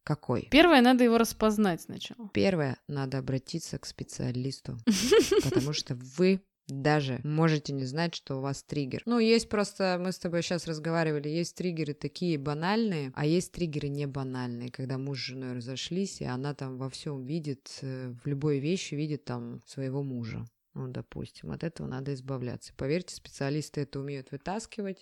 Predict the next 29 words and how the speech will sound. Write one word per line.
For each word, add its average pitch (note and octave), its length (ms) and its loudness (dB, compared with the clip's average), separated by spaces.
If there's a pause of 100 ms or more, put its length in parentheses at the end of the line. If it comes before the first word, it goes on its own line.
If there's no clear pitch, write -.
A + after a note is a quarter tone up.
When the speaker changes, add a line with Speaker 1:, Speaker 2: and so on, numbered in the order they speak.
Speaker 1:
специалисты C#3+ 640 -10
это C3 180 -12
умеют C3+ 320 -10
развеивать. E3 840 -2
Вот, D#3 220 2
пожалуйста. D#3 840 2
Но E3 240 4
если F3+ 480 4
вы F3 500 6 (140)
не E3 220 -2
настолько F#3 800 0 (180)
попали D#3 400 0
в D3 80 -6
ситуацию D#3 500 -2
Speaker 2:
Если B3 260 8
у A#3 40 10
вас A#3+ 180 6
не A#3 120 6
настолько B3 460 6
запущенный A3 600 2
случай. F4 540 -2 (100)
Speaker 1:
Да, D#4 260 0 (140)
э, G3+ 300 4 (100)
то E4 140 2
наблюдайте D#4 580 6
за B3+ 80 2
собой, G#3+ 560 2
спрашивайте F#3+ 720 2
себя, C#3+ 460 -4